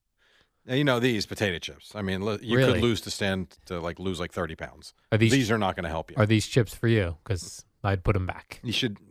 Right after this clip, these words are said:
Speaker 1: let's, let's lay off on all this candy. Your face could use a break. Too many zits. But
Speaker 2: Plus,
Speaker 1: you'd be brutal.
Speaker 2: I'd be terrible.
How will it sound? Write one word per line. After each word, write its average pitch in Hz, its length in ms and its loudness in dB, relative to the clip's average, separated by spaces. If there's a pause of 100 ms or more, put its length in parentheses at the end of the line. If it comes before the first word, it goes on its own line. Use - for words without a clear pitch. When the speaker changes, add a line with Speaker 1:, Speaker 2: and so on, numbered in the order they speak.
Speaker 1:
let's, 131 340 -4
let's - 400 -4
lay 127 140 2
off 123 220 0
on 107 120 2
all 101 200 0
this 87 140 -6
candy. 80 440 -4
Your 95 120 -4
face 110 240 -2
could 90 140 -8
use 87 160 -4
a 82 40 -8
break. 73 380 -12 (340)
Too - 120 -8
many 107 140 0
zits. 90 420 -8 (420)
But - 60 4
Speaker 2:
Plus, - 120 10
Speaker 1:
you'd 107 180 -2
be - 60 -14
brutal. 90 400 -2 (180)
Speaker 2:
I'd 123 160 6
be 110 100 4
terrible. 98 560 4